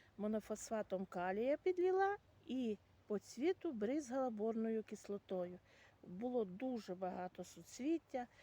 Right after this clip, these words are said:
гарні, красиві, здорові ягоди. Єдине, в цьому сорті Трон Фрі, вона трошки кисловата. Вона не така солодка. Є сорти, які дуже солодкі, а це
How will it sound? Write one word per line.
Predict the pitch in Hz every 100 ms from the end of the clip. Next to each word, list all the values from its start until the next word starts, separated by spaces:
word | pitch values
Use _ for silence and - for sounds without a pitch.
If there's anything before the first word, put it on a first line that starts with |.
| - -
гарні, | 214 226 196 185
красиві, | - 202 202 - 226 202 190
здорові | 185 196 202 190 175
ягоди. | 175 220 302 285 262 247 247 - - - - - 233
Єдине, | 247 208 370 349
в |
цьому | - 330 302 262
сорті | - 302 349 - 269
Трон | 285 262 254
Фрі, | - 277 370 415
вона | 226 233 285
трошки | - 254 262 -
кисловата. | 233 247 - 240 214 180 165 - 165 196
Вона | 196 220 220
не | 214
така | 226 220 294
солодка. | 302 - 233 214 202 -
Є | 196 240 285 - - - -
сорти, | - 233 - 302
які | 302 247 - 220
дуже | 240 294 233
солодкі, | 202 - 214 330 403 - 190 - - - - -
а | 294
це | -